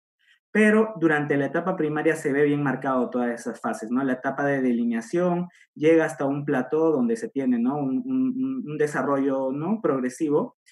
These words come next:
Y hay una etapa en donde no tenemos actividad por diversas, diversos factores que pueden ser debido a crisis, debido a,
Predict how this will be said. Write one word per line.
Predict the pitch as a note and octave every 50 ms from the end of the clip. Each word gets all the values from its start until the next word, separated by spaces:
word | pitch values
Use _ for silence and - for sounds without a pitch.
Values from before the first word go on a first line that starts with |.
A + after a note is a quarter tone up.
| _ _ - _ _ -
Y | G#3+ G#3+ A#3
hay | A3+ A#3
una | A3+ A3 G#3
etapa | - - - G3+
en | F#3+ F#3
donde | D#3+ D3 C#3 C3+
no | D3 E3 E3 E3+
tenemos | E3+ D#3 D#3 D#3 D#3+ D#3 D#3+
actividad | D3 D3 - - C3 B2+ B2 B2+ C3+ D#3 E3 - -
por | D3 C3
diversas, | B2+ B2+ C3 C3+ C3 B2+ - - C3+ C3 C3 B2+ A#2+ A#2 - - - -
diversos | C#3+ D3 D3 D3 F3+ -
factores | D#3+ - - - D3+ D3+ E3 D#3+
que | D3+ -
pueden | - C3 C3 C3+ B2+
ser | C3 D3+ C#3+ C#3 B2+ A#2+
debido | B2 A#2+ B2 B2 B2 B2 A#2
a | A#2 -
crisis, | - E3 F3+ E3+ D#3+ - - D#3+ D#3 D#3 D3+ D3 C#3
debido | B2+ B2 B2+ C3 B2+ B2+ B2+
a, | A#2+ A#2 A#2 A2 G#2+ G#2+